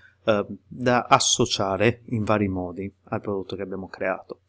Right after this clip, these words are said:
Eh, per fare questo ovviamente dobbiamo già aver creato anche gli altri prodotti, visto che è stata un'associazione, però quello che voglio spiegarti qui non è tanto come,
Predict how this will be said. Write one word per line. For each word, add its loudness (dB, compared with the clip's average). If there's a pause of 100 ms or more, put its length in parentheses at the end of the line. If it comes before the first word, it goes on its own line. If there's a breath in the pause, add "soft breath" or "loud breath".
(440 loud breath)
Eh, 0
per -2
fare 4
questo -2
ovviamente -6
dobbiamo -4
già 2
aver 0
creato -4
anche -2
gli -4
altri -6
prodotti, -2
visto -10
che -18
è -18
stata -12
un'associazione, -6
però 0
quello 4
che -2
voglio 0
spiegarti -2
qui 2
non -4
è -6
tanto -8
come, 0